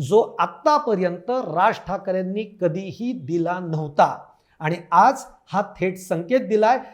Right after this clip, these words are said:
याचाच अर्थ राज ठाकरे, उद्धव ठाकरे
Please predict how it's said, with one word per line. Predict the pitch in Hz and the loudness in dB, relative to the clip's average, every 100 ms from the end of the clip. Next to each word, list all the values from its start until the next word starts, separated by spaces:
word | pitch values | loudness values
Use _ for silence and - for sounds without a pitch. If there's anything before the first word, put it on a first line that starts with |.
| _ _ | _ _
याचाच | 139 226 240 302 302 302 - 214 | 4 6 6 4 0 0 -8 -6
अर्थ | 202 - 160 190 202 - _ - | -6 -6 -6 -6 -6 -14 _ -14
राज | 135 165 233 254 - | -2 4 4 2 -2
ठाकरे, | 202 196 202 202 208 - | -6 -6 -6 -6 -8 -10
उद्धव | 151 123 185 226 | -12 2 4 4
ठाकरे | - 180 185 175 180 180 | -2 -8 -4 -4 -6 -10